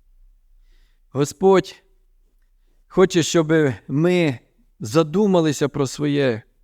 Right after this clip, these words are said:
майбутнє життя. Ми читаємо, що, е, життя тут на землі, воно коротке. І воно швидко пролітає.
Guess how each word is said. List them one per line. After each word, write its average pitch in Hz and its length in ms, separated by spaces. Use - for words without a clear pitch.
майбутнє 135 720
життя. 98 480
Ми 202 120
читаємо, 233 520
що, 180 420
е, 123 220
життя 175 400
тут 214 240
на 226 120
землі, 220 340
воно 208 240
коротке. 160 600
І 139 80
воно 180 520
швидко 196 600
пролітає. 117 720